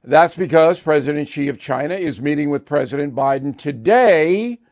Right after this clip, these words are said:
in the city by the bay. The Chinese communists already know about the depravity embraced by San Francisco politicians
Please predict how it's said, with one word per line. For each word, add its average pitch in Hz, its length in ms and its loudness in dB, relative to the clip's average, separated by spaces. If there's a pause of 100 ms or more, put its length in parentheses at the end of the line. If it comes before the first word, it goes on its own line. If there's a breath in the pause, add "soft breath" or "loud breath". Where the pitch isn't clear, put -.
(680)
in 170 160 0
the 175 120 2
city 160 320 0
by 143 200 4
the 143 80 -4
bay. 131 300 -2 (1040 soft breath)
The 240 100 0
Chinese 202 640 0
communists 175 540 0
already 160 360 2
know 135 680 0 (380)
about 147 340 4
the 151 80 -4
depravity 147 1120 0
embraced 147 520 -2
by 151 200 0
San 139 300 -4
Francisco 139 600 -6
politicians 156 1120 -6